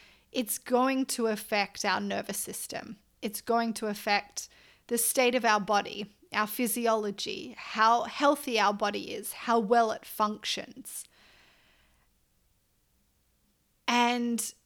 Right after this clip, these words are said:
if you think of your prongs, we have, uh, food,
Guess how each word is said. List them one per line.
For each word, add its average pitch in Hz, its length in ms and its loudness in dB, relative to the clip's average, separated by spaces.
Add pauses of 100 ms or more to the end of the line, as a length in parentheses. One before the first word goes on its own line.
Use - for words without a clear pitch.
(120)
if 247 140 -4
you 254 80 0
think 302 220 -2
of 381 100 0
your 359 100 2
prongs, - 580 -4
we 214 380 -2
have, 202 760 -4 (420)
uh, 190 240 -4
food, 247 640 2